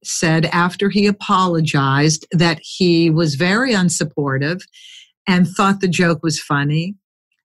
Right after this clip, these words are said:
And he could have apologized publicly to his lovely wife, who I adore and have been married to for a million years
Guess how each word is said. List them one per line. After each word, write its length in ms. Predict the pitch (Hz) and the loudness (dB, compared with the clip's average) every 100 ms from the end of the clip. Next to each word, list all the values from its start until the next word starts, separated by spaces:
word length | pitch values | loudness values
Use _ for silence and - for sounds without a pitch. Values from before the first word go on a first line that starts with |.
| - | -2
And 140 | 190 | 0
he 180 | 180 233 | 2 0
could 200 | 220 214 | -2 -2
have 100 | 175 | -2
apologized 840 | 165 160 165 170 170 160 160 156 | -4 -2 -2 0 0 0 0 -2
publicly 640 | - 185 202 214 208 185 170 | -2 0 2 0 0 0 0
to 180 | 170 170 | 0 -2
his 180 | 160 160 | -2 0
lovely 520 | 175 180 196 208 208 | 0 0 0 2 0
wife, 420 | 190 170 147 156 156 | -2 -2 0 -2 -4
who 120 | 175 | -2
I 100 | 165 | 0
adore 480 | 160 156 156 180 196 | 2 2 2 2 2
and 80 | 202 | 2
have 100 | 170 | 0
been 140 | 156 | 0
married 340 | 160 160 160 160 | 0 2 0 -2
to 120 | 160 | -4
for 220 | 156 147 | -6 -2
a 40 | 147 | 0
million 480 | 165 196 240 220 185 | 2 2 2 4 4
years 440 | 165 160 160 151 | 4 2 0 -4